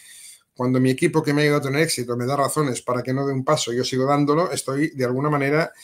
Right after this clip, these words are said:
eh, negando el valor que tenía ese equipo que me echó una mano para ganar, ¿eh? Entonces, bueno, yo creo que en este aspecto vuelve a ser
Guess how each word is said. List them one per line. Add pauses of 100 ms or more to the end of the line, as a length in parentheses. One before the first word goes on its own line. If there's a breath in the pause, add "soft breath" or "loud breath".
(440 loud breath)
eh,
negando
el
valor
que
tenía
ese
equipo
que
me
echó
una
mano
para
ganar,
¿eh?
Entonces,
bueno,
yo
creo
que
en
este
aspecto
vuelve
a
ser